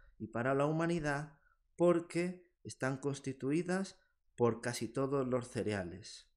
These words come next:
y a la vez y también por las plantas con fruto, como los frutales. En resumen, existen cuatro grupos principales de plantas.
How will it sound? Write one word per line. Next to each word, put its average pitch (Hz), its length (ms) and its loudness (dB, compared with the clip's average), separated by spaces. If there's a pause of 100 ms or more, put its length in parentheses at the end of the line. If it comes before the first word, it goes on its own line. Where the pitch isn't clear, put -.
(240)
y 127 140 2
a 127 100 4
la 156 140 4
vez 175 520 2 (180)
y 113 100 -8
también 131 640 0
por 120 360 -2
las 104 220 -6
plantas 127 720 -6
con - 260 -10
fruto, 160 440 -4
como 104 220 -2
los 104 200 -2
frutales. 104 800 -8 (680)
En 120 180 0
resumen, 113 680 -2
existen - 680 -2
cuatro 180 760 0
grupos 160 560 -2
principales 113 680 -2
de 127 100 -2
plantas. 120 680 0